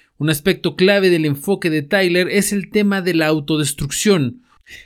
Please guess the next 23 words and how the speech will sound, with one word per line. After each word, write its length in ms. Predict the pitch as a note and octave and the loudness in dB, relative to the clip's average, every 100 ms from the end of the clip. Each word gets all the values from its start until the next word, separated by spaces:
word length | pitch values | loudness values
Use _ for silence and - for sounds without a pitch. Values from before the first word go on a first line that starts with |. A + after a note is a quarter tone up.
| - | -10
Tyler 480 | - A#3 A3+ A3 A3 | 0 2 4 4 4
anima 380 | G3+ G3+ A#3+ B3 | 2 2 2 2
al 120 | A3+ | 2
narrador 480 | G#3 F#3 F#3 F#3 G3+ | 2 2 2 2 2
a 80 | F#3 | 2
darle 300 | F#3 F#3 F#3+ | 2 2 2
un 100 | F3+ | 0
puñetazo 720 | D#3 D3+ C3+ D#3+ E3+ C#3+ D#3 | 0 2 2 2 0 0 0
después 440 | C3+ - F#3+ F#3+ | -2 -2 2 2
de 100 | F#3+ | 2
su 180 | F3+ F#3 | -2 -4
primer 300 | D3 D#3 F3+ | -4 -2 0
encuentro 500 | F3 D3+ E3+ E3 D#3+ | -2 0 -2 0 0
en 60 | D3 | 0
la 120 | B2+ | 0
taberna. 580 | A#2+ C3+ C3+ G2+ E2+ - _ - - - - | 2 2 2 0 -8 -12 _ -20 -20 -18 -2
Esto 220 | A#3 B3 | 0 2
se 120 | B3 | 0
convierte 720 | B3 G3 G#3 A3 G#3+ A3 G#3+ D3 | 2 2 4 2 4 4 4 4
en 100 | D#3+ | 2
una 200 | F3+ D3 | 2 2
pelea 300 | C3+ C3+ B2 | 2 4 2
real. 420 | E3+ F3+ G2+ | 2 0 0